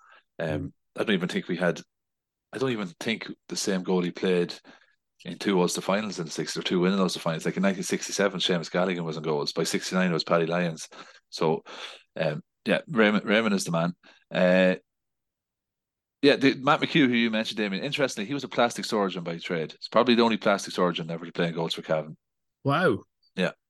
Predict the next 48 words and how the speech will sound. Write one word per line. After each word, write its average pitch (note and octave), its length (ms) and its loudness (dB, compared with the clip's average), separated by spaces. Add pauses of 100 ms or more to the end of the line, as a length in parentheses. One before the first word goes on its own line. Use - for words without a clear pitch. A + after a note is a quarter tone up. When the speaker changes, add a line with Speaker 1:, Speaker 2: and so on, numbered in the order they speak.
(640)
Speaker 1:
I F2 60 2
always E2+ 160 2
Speaker 2:
There-, C#3+ 100 8
Speaker 1:
thought - 100 -8
that E2 80 0
was - 120 0
Speaker 2:
there's - 20 0
not E3 100 4
a, - 40 4
Speaker 1:
interesting. - 320 -8
Speaker 2:
there's C3 120 -6
not D3+ 180 2
a B2+ 100 2 (140)
punchline D3 440 0
to B2 60 -6
this. G2+ 280 -8 (340)
Speaker 1:
No, F3+ 120 6
no, G3 100 10
<laughs> - 20 4
he - 200 6
was. - 440 2
He A2+ 120 6
was. - 240 2
I C3 100 4
could G3 200 6
give F3+ 120 10
you D3+ 140 8
one. F#2+ 120 4 (200)
Speaker 2:
He G3 80 2
Speaker 1:
Give F#3 100 8
me C3 100 8
a - 40 6
Speaker 2:
was B2+ 100 6
Speaker 1:
minute. C#3 200 4
Speaker 2:
rearranging C3+ 440 6
faces C3+ 600 0
to C3+ 80 -2
anyone C3+ 260 2
who B2+ 60 0
came C3 180 0
in B2+ 140 2
there. C3 260 0
No, A#2 220 -4
nothing C#3 260 -4
like B2+ 120 0
that. G#2+ 200 0 (440)
Speaker 1:
Yeah, G2 280 0
yeah. F2 220 0